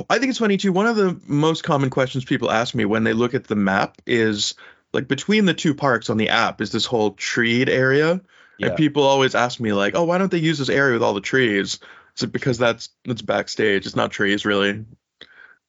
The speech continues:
Speaker 2: And, and they are, really, right? Like, there's the, uh, Beauty and the Beast's show building is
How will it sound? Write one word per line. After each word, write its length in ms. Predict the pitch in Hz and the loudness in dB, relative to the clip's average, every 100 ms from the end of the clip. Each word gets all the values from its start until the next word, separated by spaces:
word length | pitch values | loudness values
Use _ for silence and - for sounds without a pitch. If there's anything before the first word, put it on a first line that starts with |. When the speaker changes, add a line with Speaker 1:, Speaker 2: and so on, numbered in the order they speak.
| _ _ | _ _
Speaker 2:
And, 160 | 165 165 | -2 0
and 160 | 165 | 0
they 120 | 147 117 | 2 2
are, 520 | 190 262 85 78 - | 2 0 -2 -2 -4
really, 520 | 87 85 80 80 80 | -2 -2 0 -2 -2
right? 420 | 78 80 95 147 95 | -2 0 0 0 0
Like, 360 | 113 110 90 _ _ _ _ _ _ | 0 0 -6 _ _ _ _ _ _
there's 160 | 131 120 | -2 0
the, 180 | 131 - - | -4 -2 0
uh, 140 | 127 | 0
Beauty 400 | 104 151 190 233 | 0 -2 0 -2
and 80 | 131 | -2
the 60 | |
Beast's 600 | 92 143 202 - - - - | 0 0 0 -2 -8 -6 -2
show 260 | 110 156 | 0 0
building 440 | 185 92 85 82 80 | 2 0 0 -2 0
is 400 | 80 76 - | -2 -4 -8